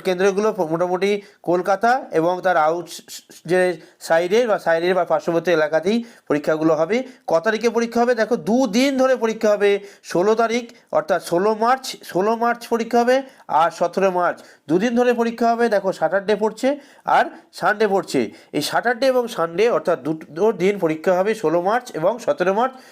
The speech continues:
তোমার কবে পড়বে সেটা অবশ্যই জানিয়ে দেবো। এবার দেখো কী হচ্ছে, কটা থেকে পরীক্ষা হবে। এখানে দেখো লেখ-, একটা কথা লেখা আছে, each day there are three session, three session each day,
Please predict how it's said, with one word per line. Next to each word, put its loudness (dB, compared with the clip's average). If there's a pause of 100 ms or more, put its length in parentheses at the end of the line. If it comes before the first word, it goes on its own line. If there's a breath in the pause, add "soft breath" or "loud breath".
(120)
তোমার 0
কবে 2
পড়বে 0 (220 loud breath)
সেটা 0
অবশ্যই 0
জানিয়ে 0
দেবো। 0 (200 loud breath)
এবার 4
দেখো 0 (840)
কী 2
হচ্ছে, -2
কটা 2
থেকে 0
পরীক্ষা 0
হবে। 0 (200 loud breath)
এখানে 0
দেখো 0
লেখ-, 0
একটা -4
কথা 0
লেখা 0
আছে, 0
each -2 (140)
day 0 (280 loud breath)
there 0
are -10
three 0
session, 0 (180)
three 0
session 0
each 0
day, 0